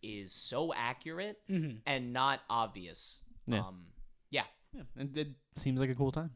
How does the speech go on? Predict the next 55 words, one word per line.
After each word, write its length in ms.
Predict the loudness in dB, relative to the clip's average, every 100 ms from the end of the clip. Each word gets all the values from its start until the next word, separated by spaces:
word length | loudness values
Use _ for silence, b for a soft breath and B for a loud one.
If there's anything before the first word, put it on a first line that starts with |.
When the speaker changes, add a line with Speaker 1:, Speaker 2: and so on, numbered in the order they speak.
| -4 6
Speaker 1:
But 140 | 8
Speaker 3:
It 80 | 8
Speaker 1:
what 100 | 6
Ali 260 | 6 6 4
said, 320 | 2 2 -2
I 120 | 0
mean, 260 | 0 -2 -4 -2
a 60 | 0
lot 380 | 6 8 8 4
of 120 | -2
the 120 | 2
audience 480 | 4 2 0 -4 -4
did 180 | -4 -2
not 280 | 0 0 -4
like 220 | -8 -8
this 200 | -8 -8
movie. 140 | -2 -2
Speaker 2:
Yeah, 40 | -2
Speaker 1:
There 100 | 8
were 60 | 10
Speaker 2:
and 120 | 12
Speaker 1:
a 40 |
lot 80 | 10
of 120 | 8
Speaker 2:
especially, 180 | 8 8
Speaker 1:
people 160 | 8 8
who 60 | 8
Speaker 2:
like 80 | 4
Speaker 1:
saw 340 | 4 2 2
it 140 | -2 -6
who 80 | -8
were 100 | -4
like, 260 | -4 -6 0
"Eh, 220 | 4 4 0 -10 _ -4
kinda 180 | -2 0
sucked." 440 | -2 -4 -8 b b b b b b
Speaker 2:
And 140 | 2 2
I 60 |
feel 200 | 4 4
like, 180 | 6 4
especially 380 | 4 4 4 2
if 100 | 2
you're 220 | 4 4 4
like, 240 | 0 8
I'm 180 | 10 10
someone 300 | 8 8 6
who 80 | 6
deals 240 | 6 6
with 100 | 6
anxiety, 580 | 2 2 0 -2 -6 -10 _
and 120 | 4 8
I 100 | 10
really 300 | 10 6 2
enjoyed 340 | -2 -4 -4
it. 160 | -8